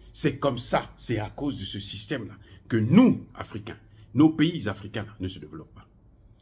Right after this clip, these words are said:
Oui, vous allez me dire, il y a la mauvaise gestion, la mauvaise gouvernance, ainsi de suite, là, le manque de démo-, tout ça là. Et la mauvaise gestion qui est derrière, la, le, le manque de démocratie qui est derrière. Ce sont les mêmes.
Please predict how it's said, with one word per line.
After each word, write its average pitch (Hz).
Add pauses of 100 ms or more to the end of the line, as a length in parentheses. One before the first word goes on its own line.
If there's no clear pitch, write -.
(300)
Oui, 127
vous 143
allez 131
me 120
dire, 110
il 107
y 95
a 95
la 98
mauvaise 113
gestion, 107
la 95
mauvaise 101
gouvernance, 104
ainsi 98
de 101
suite, 104
là, 95 (200)
le 98
manque 113
de 101
démo-, 110
tout 160
ça 127
là. 85 (1600)
Et 90
la 90
mauvaise 90
gestion 85
qui 92
est 78
derrière, 71 (180)
la, 87
le, 87
le 85
manque 95
de 98
démocratie 85
qui 90
est 82
derrière. 78 (180)
Ce 202
sont 277
les 370
mêmes. 403